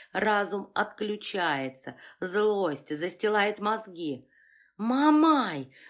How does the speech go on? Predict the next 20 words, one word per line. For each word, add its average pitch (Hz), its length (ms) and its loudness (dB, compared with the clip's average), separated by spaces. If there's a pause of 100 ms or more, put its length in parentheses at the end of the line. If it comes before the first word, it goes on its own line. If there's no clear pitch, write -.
(100)
Мамай, 302 920 6
сука, - 440 -4
хорош!" 285 1120 2 (340)
Меня 247 420 0
оттаскивают 165 800 -6
от 165 220 -8
Клима, 196 540 -6 (200)
который 262 460 2
так 240 320 -2
и 196 60 -2
лежит, 175 680 -4
закрыв 160 540 -6
лицо 156 300 -6
руками, 147 560 -6 (340)
и 175 120 0
стонет. 175 600 -4 (360)
"Сдурел!" 302 1000 6 (280)
Это 269 320 0
Олег. 151 480 -4 (260)
Он 190 280 -4